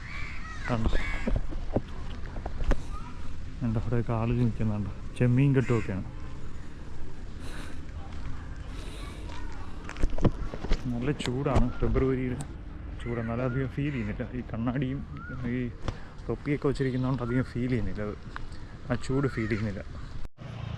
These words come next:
ഇവിടെ എന്താണ്, അങ്ങോട്ട് പോയി കഴിഞ്ഞാൽ അവിടെ ഒരു ക്ഷേത്രമുണ്ട്. മണലിൽ ക്ഷേത്രം.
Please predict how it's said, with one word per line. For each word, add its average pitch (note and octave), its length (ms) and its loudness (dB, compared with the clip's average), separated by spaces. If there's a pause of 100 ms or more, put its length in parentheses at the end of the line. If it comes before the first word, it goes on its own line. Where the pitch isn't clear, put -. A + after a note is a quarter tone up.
(2750)
ഇവിടെ B2+ 200 6
എന്താണ്, C3+ 280 8
അങ്ങോട്ട് C#3 380 6
പോയി C3 180 8
കഴിഞ്ഞാൽ C#3 260 8
അവിടെ B2+ 180 6
ഒരു C3 100 8 (260)
ക്ഷേത്രമുണ്ട്. B2 600 4 (380)
മണലിൽ C#3+ 340 8 (280)
ക്ഷേത്രം. A2+ 360 4